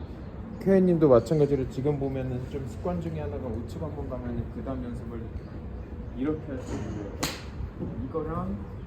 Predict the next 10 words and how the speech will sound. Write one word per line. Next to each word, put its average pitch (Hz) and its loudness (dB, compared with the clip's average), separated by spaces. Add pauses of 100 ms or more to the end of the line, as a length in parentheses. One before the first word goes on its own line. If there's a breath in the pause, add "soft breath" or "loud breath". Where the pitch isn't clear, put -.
(760)
임팩트 190 -2
순간에 165 -2
손 185 0
돌리는 175 2
거랑 180 4 (1040)
깎여 196 8
맞는 180 10
거랑 156 10
그렇게 135 2
큰 175 2